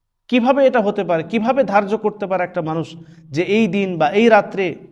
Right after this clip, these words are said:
যদি কেউ ভালো খাবার খায় বা অন্য ব্যক্তিদেরকে খাওয়ায়, তাহলে তার সারাটা বছর ভালো খাবার খাওয়া হবে বা সারাটা বছর সে ভালোভাবে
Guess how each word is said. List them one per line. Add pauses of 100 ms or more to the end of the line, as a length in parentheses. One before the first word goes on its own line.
(180)
যদি
কেউ
ভালো
খাবার
খায়
বা
অন্য
ব্যক্তিদেরকে
খাওয়ায়, (300)
তাহলে (320)
তার
সারাটা
বছর
ভালো (120)
খাবার
খাওয়া
হবে (320)
বা
সারাটা
বছর
সে
ভালোভাবে